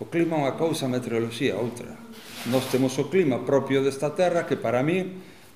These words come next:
en absoluto é adverso. O clima que temos, eh, polo menos personalmente ben contento que estou do clima que temos, paréceme moito bon. Outra cousa é a meteoroloxía. Dentro dese clima que temos en inverno hai períodos cunha meteoroloxía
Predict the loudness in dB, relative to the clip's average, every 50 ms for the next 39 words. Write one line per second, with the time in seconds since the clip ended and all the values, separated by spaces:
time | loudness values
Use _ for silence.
0 | -20 -20 -20 -20 -20 -20 -20 -12 -8 -4 -2 0 0 0 2 4 6 8 8 8
1 | 8 6 4 2 2 2 4 2 0 0 0 -2 -2 -2 -6 -10 -12 -14 -18 -20
2 | -20 -20 -20 -20 -20 -20 -20 -20 -20 -14 -8 -8 -6 -4 -2 0 2 2 2 0
3 | 0 0 0 0 0 0 -2 -4 -6 -10 -10 -6 -4 -2 -2 -2 -4 -6 -12 -18
4 | -18 -18 -18 -20 -20 -20 -20 -20 -20 -20 -20 -14 -4 0 2 2 4 4 2 0
5 | 0 -2 -2 0 2 0 2 0 0 0 0 0 0 -2 -2 -4 -4 -2 -2 -2
6 | -2 -4 -6 -8 -6 -2 0 2 2 2 0 -2 -2 0 0 0 0 0 2 2
7 | 2 2 -2 -6 -2 0 0 0 0 0 -2 -2 0 0 0 -2 -2 -6 -14 -16
8 | -18 -12 -6 -2 -2 0 0 2 2 2 0 0 0 0 0 2 2 0 0 0
9 | 0 0 0 0 2 2 2 2 2 0 -6 -10 -14 -16 -14 -6 -2 0 2 2
10 | 2 2 2 2 2 2 2 0 -2 2 2 2 2 2 -2 -6 -12 -12 -12 -12
11 | -12 -12 -10 -10 -10 -10 -10 -8 -6 -2 0 0 2 2 2 2 2 2 0 0
12 | 0 -2 -2 -2 -2 -2 0 4 4 4 4 4 0 -4 -6 -8 -16 -18 -20 -20
13 | -12 -8 -8 -4 0 2 2 4 4 4 2 0 -2 -4 -4 -2 -2 -2 -2 -2
14 | -2 0 0 0 0 -2 -2 -2 0 0 0 0